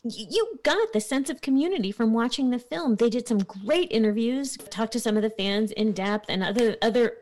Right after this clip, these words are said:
associated people. And I just, I hope our listeners will go see this film 'cause it's, it was really fun. It was a lot of fun to, to watch, and it gave you a, a great inside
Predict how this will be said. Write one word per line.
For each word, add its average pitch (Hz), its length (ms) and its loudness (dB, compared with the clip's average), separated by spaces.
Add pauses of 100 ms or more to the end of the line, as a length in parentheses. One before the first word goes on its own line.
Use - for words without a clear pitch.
(160)
associated 226 880 4
people. 240 500 0
And 214 160 2
I 220 80 2
just, 254 260 -6
I 202 80 0
hope 277 300 -2
our 180 220 0
listeners 175 440 -2
will 175 120 -8
go 165 180 -4
see 170 160 -8
this 165 180 -8
film 180 160 -6
'cause 269 160 -12
it's, 466 220 -6 (340)
it 453 60 -6
was 453 160 2
really 453 220 2 (120)
fun. 156 160 0
It 180 80 -2
was 226 140 0
a 269 60 0
lot 277 160 0
of 311 100 -8
fun 294 300 -4
to, - 180 -8
to - 220 -8
watch, 320 240 -2
and 202 100 2
it 202 100 0
gave 226 200 2
you 226 260 0 (480)
a, 190 320 0 (100)
a 202 60 -2
great 208 540 2
inside 196 640 0